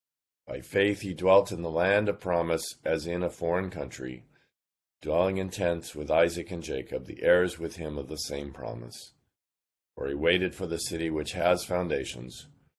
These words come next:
whose builder and maker is God. By faith Sarah herself also received strength to conceive seed, and she bore a child when she was past the age,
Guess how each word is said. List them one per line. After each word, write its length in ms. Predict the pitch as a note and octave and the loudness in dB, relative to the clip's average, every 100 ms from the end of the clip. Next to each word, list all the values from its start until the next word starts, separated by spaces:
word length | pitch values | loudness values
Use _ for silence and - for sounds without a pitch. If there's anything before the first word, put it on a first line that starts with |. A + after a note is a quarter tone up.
| _ _ | _ _
whose 180 | D#2 C#2+ | -14 -10
builder 420 | - E2+ F2+ F2 | 0 2 2 -2
and 160 | E2+ D#2 | -2 -4
maker 460 | D2+ D2 D2+ C#2+ - | -4 -4 -6 -6 -6
is 240 | C#2+ - | -8 -8
God. 360 | - - G#2 - _ _ _ _ _ _ _ _ _ _ _ _ | -12 -12 -14 -20 _ _ _ _ _ _ _ _ _ _ _ _
By 140 | B1 | -8
faith 400 | C2 - G2 F#2+ | -6 4 6 6
Sarah 380 | - - G#2 G#2 | 2 8 10 10
herself 680 | G#2 G#2 - A2+ F2+ D#2 - _ _ _ _ | 8 0 6 8 10 8 0 _ _ _ _
also 400 | - G#2+ A2+ G2+ | 10 10 10 2
received 440 | E2 D#2 - D2+ - | 0 -2 -4 -4 -4
strength 420 | - C#2+ C2+ - | -4 -4 -4 -12
to 100 | - | -14
conceive 460 | E2 D2+ F#2+ F2+ | -10 -8 -4 -4
seed, 460 | F2 E2 C2+ C2+ C2 _ _ _ _ _ | -4 -4 -2 -4 -6 _ _ _ _ _
and 120 | - | -10
she 140 | - D2+ | -8 -2
bore 280 | F2 G2+ | 6 10
a 60 | G#2 | 10
child 460 | - F#2 F2 D#2+ D2 | 8 6 8 8 4
when 140 | D2+ | -4
she 140 | D#2+ | -4
was 140 | D2+ C#2+ | -6 -6
past 440 | - E2+ F2+ - | -4 0 0 0
the 160 | D#2 D2 | -4 -2
age, 400 | C2+ B1+ B1 | -2 -4 -8